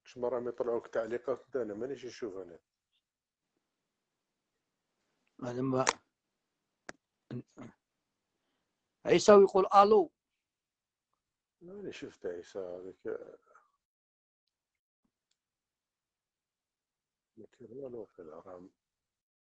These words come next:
Speaker 1: راني نشوف فيهم، كاين من الصفحة نتاعي كاين بالك واحد ال-، العشرين واحد والله.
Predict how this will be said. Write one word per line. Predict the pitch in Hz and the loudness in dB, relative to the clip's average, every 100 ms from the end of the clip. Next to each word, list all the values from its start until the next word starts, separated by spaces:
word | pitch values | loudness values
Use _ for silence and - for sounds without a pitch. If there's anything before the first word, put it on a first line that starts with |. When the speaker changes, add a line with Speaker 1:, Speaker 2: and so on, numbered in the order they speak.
| _ _ - | _ _ -14
Speaker 1:
راني | 131 120 | -12 -10
نشوف | 107 127 - | -12 -14 -6
فيهم، | 156 123 110 | -4 -4 -8
كاين | - 120 | -8 -8
من | 113 113 113 | -8 -10 -12
الصفحة | - 120 - 113 | -12 -16 -12 -12
نتاعي | 98 127 139 | -6 -4 -4
كاين | - 135 117 | -6 -8 -6
بالك | 120 123 113 _ - | -8 -8 -10 _ -8
واحد | 127 123 120 101 101 | -4 -4 -6 -10 -16
ال-، | 113 113 | -14 -10
العشرين | 107 107 101 98 113 - 165 156 | -10 -10 -12 -12 -10 -8 -8 -6
واحد | 117 107 98 92 | -4 -6 -8 -14
والله. | 92 87 80 | -16 -14 -16